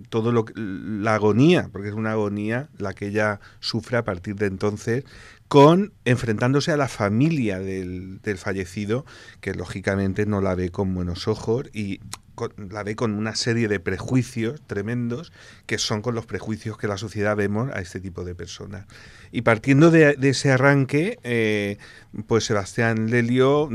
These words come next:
te, te agarra por el cuello y ya no te suelta.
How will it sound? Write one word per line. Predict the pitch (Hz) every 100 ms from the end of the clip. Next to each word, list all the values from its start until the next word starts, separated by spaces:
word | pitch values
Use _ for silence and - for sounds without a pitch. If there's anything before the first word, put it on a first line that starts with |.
| 110
te, | 120 98 92 69 82 82 87 90 90 80 90 95 - -
te | 104 98
agarra | 92 101 120 131 127
por | 131
el | 123
cuello | 117 143 147 135 147 208 - - - - - - _ -
y | 123 113 110 104
ya | 101
no | 104 87
te | 92
suelta. | - 90 87 117